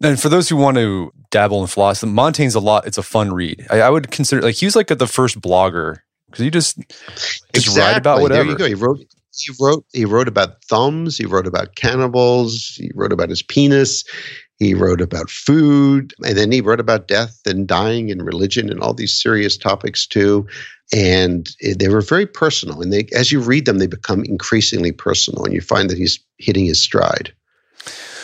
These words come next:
Speaker 1: Well, Eric, where can people go to learn more about the book and your work?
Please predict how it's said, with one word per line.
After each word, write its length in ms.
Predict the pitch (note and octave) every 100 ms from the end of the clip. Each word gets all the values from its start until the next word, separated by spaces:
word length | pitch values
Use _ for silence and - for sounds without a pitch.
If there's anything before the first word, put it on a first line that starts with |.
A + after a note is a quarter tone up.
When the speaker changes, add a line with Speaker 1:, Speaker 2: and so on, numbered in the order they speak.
| - - -
Speaker 1:
Well, 200 | D#3+ C#3
Eric, 300 | D#3+ D#3+ -
where 160 | F3
can 120 | A3+ G3
people 220 | G3 D#3+
go 120 | D3
to 80 | C#3+
learn 200 | C3 A#2+
more 140 | A#2
about 260 | A2 G#2+ G2
the 60 | F2
book 260 | F#2+ F#2
and 80 | F2+
your 120 | E2
work? 340 | D#2+ F2 -